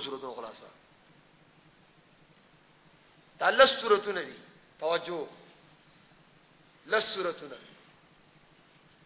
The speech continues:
او په دې لسو سورتونو کې دا اول سورت حدید په منزله د متن دی.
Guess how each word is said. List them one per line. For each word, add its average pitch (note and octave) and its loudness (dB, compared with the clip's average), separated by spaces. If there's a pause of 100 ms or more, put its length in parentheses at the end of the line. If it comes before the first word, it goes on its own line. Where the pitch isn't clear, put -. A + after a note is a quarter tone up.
(1700)
او F#3 8
په F#3+ 0
دې B3 -2
لسو C4+ 8
سورتونو A3 -2
کې G#3+ -10 (680)
دا F3+ 10 (200)
اول F#3 10 (100)
سورت A#3 2
حدید A3 -4
په G#3+ 0
منزله F#3+ 2
د F#3+ 2
متن F#3 2
دی. - -18